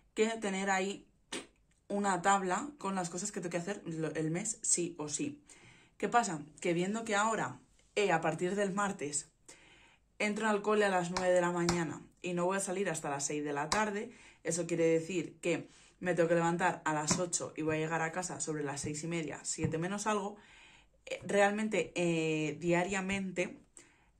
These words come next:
voy a poder estar estudiando dos horas, dos horas y poco, como muchísimo. Eh, y le voy a tener que dar mucha caña los findes.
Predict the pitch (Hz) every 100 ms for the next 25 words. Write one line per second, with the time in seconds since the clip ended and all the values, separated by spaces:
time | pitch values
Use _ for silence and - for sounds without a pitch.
0 | - - 190 175 220 170 156 165 160 -
1 | 156 147 196 170 156 147 160 151 180 147
2 | 143 151 165 - - 156 151 147 220 -
3 | 175 151 135 123 151 247 254 180 - -
4 | 170 170 214 214 190 190 196 196 196 196
5 | - 170 170 190 180 151 - - 151 143
6 | - - -